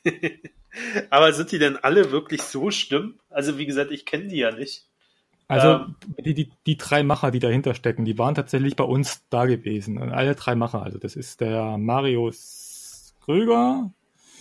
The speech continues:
Speaker 2: äh, genau, das ist Marius Krüger, ist auf alle Fälle dabei. Der, der, der, der ist tatsächlich schon häufiger bei anderen aufgetreten mit, ähm, ähm, ähm, sehr abstrusen, ähm, ähm, ähm, ähm, ähm, ähm,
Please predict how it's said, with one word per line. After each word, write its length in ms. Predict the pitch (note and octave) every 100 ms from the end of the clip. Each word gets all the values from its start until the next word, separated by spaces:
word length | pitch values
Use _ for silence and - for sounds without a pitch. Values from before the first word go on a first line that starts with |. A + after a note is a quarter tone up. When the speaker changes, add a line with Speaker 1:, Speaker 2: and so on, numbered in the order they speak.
| - - -
Speaker 2:
äh, 640 | D3 D#3 E3 E3+ E3+ E3+ - _ _ _ _
genau, 560 | D#3 C#3+ B2+ B2 B2 A#2
das 180 | A2+
ist 220 | - - -
Marius 560 | C3+ C#3+ C#3+ C3+ B2
Krüger, 400 | - D#3+ G#3+ A3+
ist 140 | G3 F3+
auf 100 | -
alle 160 | E3+
Fälle 220 | E3+ F3
dabei. 560 | F3 E3+ D#3+ D#3+ F3 F3
Der, 160 | D3 C#3
der, 140 | C#3
der, 240 | C3 C3+ C3
der 140 | C3+
ist 120 | C3+
tatsächlich 400 | - C#3 C#3 D3
schon 320 | - C3+ C3+
häufiger 580 | C#3 C3+ F#3 G3 F3 E3+ D#3+
bei 160 | C#3
anderen 340 | B2+ F#3+ G#3 F#3
aufgetreten 960 | D3+ D#3+ F3+ - E3 F3+ - F#3 F#3
mit, 440 | D#3+ D#3+ - - -
ähm, 400 | C#3+ D3 D3+ D3+
ähm, 300 | C#3+ C3+ C#3
ähm, 320 | C#3+ C#3 C#3+ _ - - _
sehr 240 | B2+ C3
abstrusen, 1000 | - - - E3 F3+ - D#3+ D3+ D3 C#3 _ _ _
ähm, 320 | - C3 C3 C3
ähm, 260 | B2 B2+
ähm, 560 | B2+ A#2+ A#2 A#2+ - A3 _ _ _ _ _ _ _ _ _ -
ähm, 260 | B2 A#2
ähm, 160 | B2 A#2+
ähm, 480 | B2 A#2 B2 C3